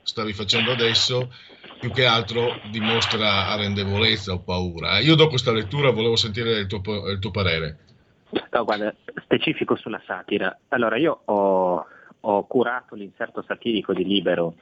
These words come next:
Speaker 2: quando era Libero, ho avuto occasione, ho, ho fatto come l'autore per, eh, comici e, e
Speaker 1: Scusa,
Speaker 2: comunque
Speaker 1: Francesco, scusami, sono maleducato, ti interrompo. Sai perché?
Speaker 2: Sì.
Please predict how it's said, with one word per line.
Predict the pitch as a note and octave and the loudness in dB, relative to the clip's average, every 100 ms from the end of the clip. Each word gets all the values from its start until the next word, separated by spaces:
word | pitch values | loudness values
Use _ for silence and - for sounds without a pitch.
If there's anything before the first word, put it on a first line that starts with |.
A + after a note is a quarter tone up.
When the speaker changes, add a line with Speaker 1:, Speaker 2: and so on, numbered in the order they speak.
| _ _ - - | _ _ -20 -16
Speaker 2:
quando | - F#2 | -6 0
era | F2+ | 2
Libero, | F2+ A2 G2+ F#2 F2+ E2+ - - - | 4 2 2 0 0 -2 -10 -16 -2
ho | G#2 | 0
avuto | G2 A#2+ A2 | 2 2 2
occasione, | G2 F#2 - G2 A2 A2 G2 | 2 0 -2 -2 -2 -4 -6
ho, | F#2 | -10
ho | F#2+ - - - | -12 -14 -16 -8
fatto | - G#2 - G2+ | -4 -4 -4 -6
come | G2 G#2 F#2+ | -2 -2 -2
l'autore | F#2+ F#2+ F2+ - D3 A#2 G2 | 0 0 0 2 4 4 0
per, | F2 F#2+ | -2 -4
eh, | F2+ F2+ F2 E2+ E2+ - _ - - _ - - | -2 -2 -2 -4 -6 -12 _ -20 -20 _ -20 -18
comici | - A2 A2 A2 F#2+ - G#2+ | 0 2 2 0 -2 -2 0
e, | F#2+ F#2 F#2+ | 2 0 0
e | G#2 F#2 F2+ F2 F2 F2 E3+ | -4 -8 -10 -10 -10 -8 -4
Speaker 1:
Scusa, | F3 G3 G3 | 4 6 6
Speaker 2:
comunque | G3+ D#3+ | 4 0
Speaker 1:
Francesco, | G3 - F3+ | 0 2 0
scusami, | D3 F3+ F#3+ F3+ C#3 | 0 0 0 0 -2
sono | - D#3 | -4 -4
maleducato, | D3 C3 B2 C#3+ C#3 C#3 | -4 -4 -2 -2 -2 -6
ti | A2+ | -12
interrompo. | A#2+ B2+ A#2+ G2 F#2+ - - | -8 -6 -4 -8 -12 -14 -2
Sai | - F3+ | 0 2
perché? | F#3+ E3 E3+ A#2+ G#2 | 0 2 2 2 -2
Speaker 2:
Sì. | A#2 A#2 | -12 -12